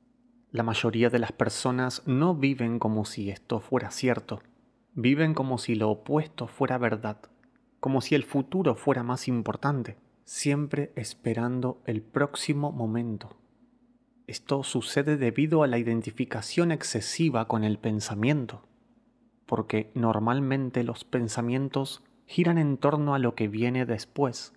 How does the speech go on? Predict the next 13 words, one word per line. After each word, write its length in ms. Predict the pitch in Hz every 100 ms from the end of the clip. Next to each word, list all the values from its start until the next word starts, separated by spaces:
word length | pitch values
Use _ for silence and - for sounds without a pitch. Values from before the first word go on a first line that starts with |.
| _ _ _ _ _ -
lo 160 | 127
que 80 | 113
podría 480 | - 110 120 139 156
suceder. 640 | - - 113 117 135 113 - _ _ _ _ _ -
Entonces, 720 | 110 107 123 120 117 117 - _ _ _ _ _
si 180 | - 107
puedes 540 | - 147 175 180 - -
llegar 380 | 120 110 110 -
a 160 | 110 107
esta 440 | 117 - 135 131
realización, 960 | 131 123 117 117 - - - 127 113 - _ _ _ _ _ -
"Esto 500 | 139 - - 127 - -
es 360 | 135 - -